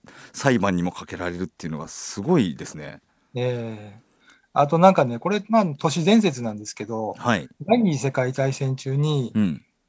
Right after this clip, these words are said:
Speaker 2: あのー、沖縄戦が始まる前に、
Speaker 1: はい。
Speaker 2: 以上に沖縄のユタとかノロが集められて、
Speaker 1: うん。
Speaker 2: マッカーサー殺すようになんか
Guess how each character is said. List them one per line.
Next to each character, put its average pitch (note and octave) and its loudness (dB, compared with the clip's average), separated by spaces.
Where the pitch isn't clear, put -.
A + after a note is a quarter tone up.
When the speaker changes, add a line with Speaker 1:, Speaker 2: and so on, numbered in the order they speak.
Speaker 2:
あ B2+ 0
の A2+ -6
ー、 - -6
沖 D#3+ 0
縄 F#3 8
戦 D#3+ 2
が D3+ 0
始 D#3 0
ま D3+ 2
る D3 2
前 C3 2
に、 A2+ -6
Speaker 1:
は A2 -4
い。 D2+ -6
Speaker 2:
以 G3 2
上 C3 2
に A#2+ -4
沖 F3 0
縄 E3+ 10
の D3+ 0
ユ F#3 0
タ D#3+ 8
と B2 -6
か A#2 0
ノ D#3+ 6
ロ D3+ 4
が A#2 -2
集 - -6
め B2+ -2
ら A#2 -2
れ G#2 -12
て、 B2+ 0
Speaker 1:
う A2 2
ん。 D#2+ 0
Speaker 2:
マ D#3 8
ッ E3 6
カ G#3 10
ー G3 12
サ - 4
ー - 4
殺 - 4
す - -
よ - -2
う E3+ 0
に C#3 -2
な B2+ -2
ん C3 -4
か A#2+ -2